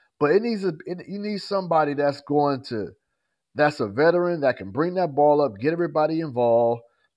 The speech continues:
just set the table, and, you know, somebody that can, you know, catch and shoot.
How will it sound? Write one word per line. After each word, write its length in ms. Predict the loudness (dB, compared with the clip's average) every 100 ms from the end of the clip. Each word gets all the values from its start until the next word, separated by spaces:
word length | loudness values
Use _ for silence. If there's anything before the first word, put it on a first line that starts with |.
| -8
just 280 | -8 -8 -2
set 200 | -2 0
the 80 | -8
table, 600 | 0 2 2 -2 -6 -10 _ _ _ _
and, 540 | -8 -4 -4 -4 -6 -12 _
you 80 | -4
know, 120 | -4
somebody 460 | -2 -2 4 4 4
that 120 | 0
can, 240 | -4 -8 -12
you 120 | -12
know, 280 | -4 -4 -4 -4
catch 260 | -2 -2 -4
and 100 | -10
shoot. 260 | -12 -12